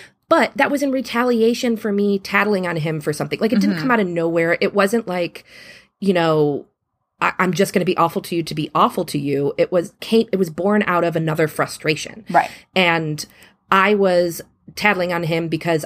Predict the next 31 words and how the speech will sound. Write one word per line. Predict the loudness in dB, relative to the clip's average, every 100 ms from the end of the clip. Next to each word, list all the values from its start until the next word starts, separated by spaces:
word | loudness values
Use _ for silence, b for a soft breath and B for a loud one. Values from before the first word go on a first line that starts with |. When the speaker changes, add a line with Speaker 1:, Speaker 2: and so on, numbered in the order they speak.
| -2
Speaker 1:
I | -2
felt | 0 -4 -2
like | -2 -2 -4
I | -4
had | -2 -4 -6
to |
be | -6 -2 0 0 -2 B B B -2
the | 2
older | 4 4 2
one | 2 2
and | 0
in | -2
charge. | -2 0 2 2 -2 -4 -6
And, | -4
like, | -4 -4 -6 -2
again, | 2 2 -2 -4
I'm | 0
not | 0
saying | 0 0
I |
was | 2 0 -6 -20 -20 _ _ -20 _ _ -8
had | -6 -6
pure | 0 2 2
innocent | 0 0 2
motivations | 2 2 0 -2 -6
by | -2 2
it. | 2 0
It | -2
was | 0
very | 2 2 2
much, | -2 -6 -10